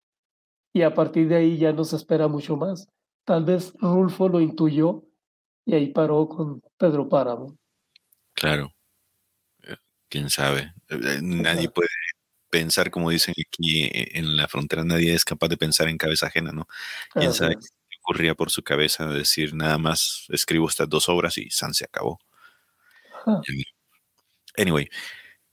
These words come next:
Speaker 2: un último poema, Agustín.
Speaker 1: Último poema. Vamos a ver si encuentro algo que valga la pena. Bueno, <laughs> eso es mucho decir, ¿verdad?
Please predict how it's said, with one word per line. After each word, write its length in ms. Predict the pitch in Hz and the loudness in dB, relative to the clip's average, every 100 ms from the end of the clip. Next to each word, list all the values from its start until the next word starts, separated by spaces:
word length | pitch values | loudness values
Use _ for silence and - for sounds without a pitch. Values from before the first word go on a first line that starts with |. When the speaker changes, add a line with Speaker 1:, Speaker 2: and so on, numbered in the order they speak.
| _ | _
Speaker 2:
un 160 | 135 143 | 0 0
último 300 | 147 147 120 | 2 2 2
poema, 520 | 113 147 139 113 - | 2 2 2 0 -4
Agustín. 340 | 113 110 - 120 - - - - - | -2 0 0 -2 -4 -20 -20 -20 -6
Speaker 1:
Último 260 | 160 143 127 | 0 2 2
poema. 260 | 120 107 117 | -2 -4 0
Vamos 260 | 143 170 | 2 4
a 60 | 156 | 2
ver 140 | 135 | 2
si 420 | 127 170 135 - - - - - - - _ _ _ _ _ - - | 2 4 4 0 -12 -12 -10 -10 -12 -16 _ _ _ _ _ -12 -2
encuentro 500 | 156 - 156 160 165 | -2 0 -2 2 2
algo 200 | 156 165 | 4 0
que 140 | - | 0
valga 360 | 131 127 127 160 | 0 2 2 0
la 120 | 127 | 0
pena. 260 | - 117 117 139 | -2 -4 -6 -2
Bueno, 260 | 165 151 135 | 0 2 0
<laughs> 440 | - - 165 - - - - - - | 0 -2 -2 -4 -8 -20 -18 -18 -10
eso 240 | - 143 170 | -2 2 2
es 60 | |
mucho 300 | 127 135 190 | 2 0 2
decir, 260 | 143 - 185 | 0 0 -6
¿verdad? 360 | 135 127 131 | -2 -2 -4